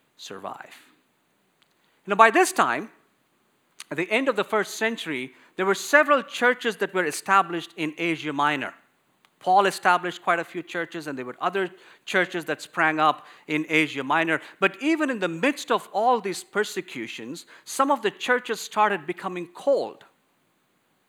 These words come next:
Some of them lost their first love.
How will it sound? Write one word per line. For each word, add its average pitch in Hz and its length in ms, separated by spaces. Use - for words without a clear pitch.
Some 311 220
of 294 180
them 226 200
lost 240 340
their 202 120
first 233 500
love. 160 540